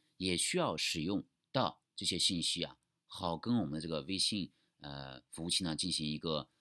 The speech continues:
呃，互相这样一个，呃，验证这样一个操作啊。所以我们这儿呢再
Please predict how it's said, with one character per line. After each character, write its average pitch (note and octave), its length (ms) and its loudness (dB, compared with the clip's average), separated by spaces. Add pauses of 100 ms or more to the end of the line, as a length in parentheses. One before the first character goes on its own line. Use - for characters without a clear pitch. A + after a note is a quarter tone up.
(140)
呃， C#2+ 220 -6
互 G2 120 -8
相 F#2+ 140 -2
这 F#2+ 60 -2
样 E2+ 100 0
一 E2+ 100 -2
个， - 60 -12 (160)
呃， D2+ 160 -4
验 G#2+ 220 2
证 G#2 160 -2
这 E2 40 -4
样 D#2 60 -2
一 D2+ 40 -2
个 D2 60 -2
操 G2+ 160 -4
作 A2 240 -4
啊。 - 180 -8 (180)
所 A#2 100 0
以 - 0 -
我 - 0 -
们 A#2+ 40 6
这 C3+ 60 8
儿 C3+ 40 6
呢 A#2+ 80 4
再 A2+ 280 4